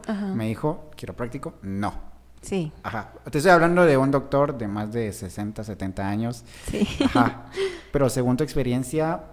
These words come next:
Speaker 2: ¿da resultados o realmente sí te vas más por la línea de que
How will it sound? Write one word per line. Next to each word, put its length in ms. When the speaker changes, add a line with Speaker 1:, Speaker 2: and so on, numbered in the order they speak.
Speaker 2:
¿da 160
resultados 800
o 680
realmente 720
sí 760
te 140
vas 160
más 160
por 160
la 40
línea 300
de 140
que 440